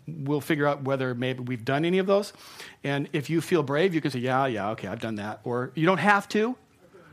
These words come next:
You don't have to do that, but, um, I'll probably have my hand up here quite a bit. So how many of you have ever told a lie? I've told a lie. You've told something that wasn't true. Sometime in your life, you've told a lie. Okay, a bunch of p-, people have done that. Um, how many of you have ever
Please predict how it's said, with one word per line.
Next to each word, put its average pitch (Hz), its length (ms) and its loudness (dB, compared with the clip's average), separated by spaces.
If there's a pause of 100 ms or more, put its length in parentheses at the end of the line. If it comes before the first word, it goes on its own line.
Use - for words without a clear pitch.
(200)
You 170 80 6
don't 202 80 4
have 202 120 4
to 190 80 -4
do 175 140 2
that, 165 280 4
but, 156 240 0
um, 143 320 0 (760)
I'll 147 140 6
probably 147 260 2
have 143 140 2
my 139 100 -2
hand 139 220 0
up 131 100 -2
here 139 100 -2
quite 139 200 0
a 135 40 -2
bit. 139 160 -2
So 139 220 2 (580)
how 214 200 4
many 226 220 4
of 190 100 4
you 170 80 6
have 151 100 2
ever 156 280 2
told 147 240 -2
a 143 40 2
lie? 123 260 2
I've 127 220 0
told 131 160 -4
a 113 40 -6
lie. 110 200 -6
You've 117 120 -8
told 165 200 2
something 180 220 2
that 170 80 0
wasn't 151 260 0
true. 147 120 -4
Sometime 262 420 4
in 311 60 4
your 311 100 6
life, 214 280 6
you've 208 120 -4
told 180 120 2
a - 20 2
lie. 147 100 4
Okay, 147 240 0
a 120 160 -10
bunch 131 280 -4
of 147 160 -10
p-, - 100 -8
people 156 320 -2
have 175 120 -2
done 185 180 2
that. 160 240 2 (500)
Um, 160 180 6
how 180 180 4
many 226 180 2
of 196 80 2
you 180 120 4
have 160 220 2
ever 190 440 2